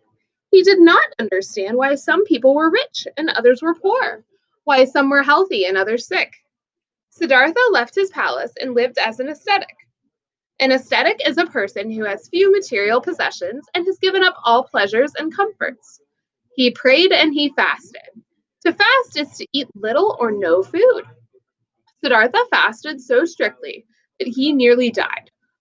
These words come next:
but he was still not satisfied. Finally, Siddhartha sat down under a Bodhi tree and determined to understand why he had failed to find a satisfying way of life.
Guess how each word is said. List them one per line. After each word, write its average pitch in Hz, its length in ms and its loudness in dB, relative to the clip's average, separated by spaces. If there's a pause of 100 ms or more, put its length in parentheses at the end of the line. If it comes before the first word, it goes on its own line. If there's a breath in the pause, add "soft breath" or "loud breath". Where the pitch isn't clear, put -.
but 381 120 0
he 359 120 4
was 381 220 6
still 233 240 0
not 214 240 0
satisfied. 214 640 -10 (760)
Finally, 262 640 2
Siddhartha 277 600 -2
sat - 300 -2
down 208 320 -2
under 220 240 -4
a 226 80 0
Bodhi 240 400 0
tree 196 380 -10 (420 soft breath)
and 262 100 -4
determined 381 520 2
to - 140 2
understand 247 580 0
why 202 220 0
he 320 140 2
had 370 160 0
failed 196 260 -2
to 285 100 -12
find 208 280 -6
a 247 40 -6
satisfying 190 680 -6
way 180 160 -6
of 202 120 -10
life. 403 320 0